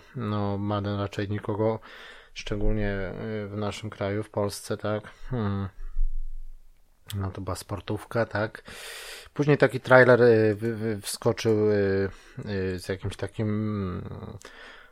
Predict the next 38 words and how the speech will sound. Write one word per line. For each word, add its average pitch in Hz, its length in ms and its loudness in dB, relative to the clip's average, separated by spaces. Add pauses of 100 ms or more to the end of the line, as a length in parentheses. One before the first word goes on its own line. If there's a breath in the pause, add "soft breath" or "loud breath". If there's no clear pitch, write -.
(300 loud breath)
no, 92 320 -4 (360)
osobnik 117 580 0
z 98 60 -4
jakimiś 107 300 -2
manekinami, 110 920 0
e, 92 1040 -6
tańczący, 104 580 -2
wydawał 104 340 0
się 95 60 -8
taki - 260 -4
trochę, 110 300 -2
jak, 104 260 -2
można 101 440 -4
powiedzieć, 104 300 -6
z - 80 -12
tyłu, 107 220 0
jak 95 160 -4
się - 140 -8
jeszcze 95 260 -10
się - 120 -6
nie 101 120 -2
odwrócił, 107 380 -4
to 104 120 -4
do, 104 300 -2
podobny 107 340 -2
do 107 120 0
Jokera, 123 460 2
no 101 100 -2
coś - 160 -12
takiego, 107 460 -2
ale 104 120 -4
to 107 100 -10
się 107 140 -4
okazało, 101 380 -4
że 98 100 -8
to 98 120 -4
jest, 95 260 -6 (600 loud breath)
e, - 60 -8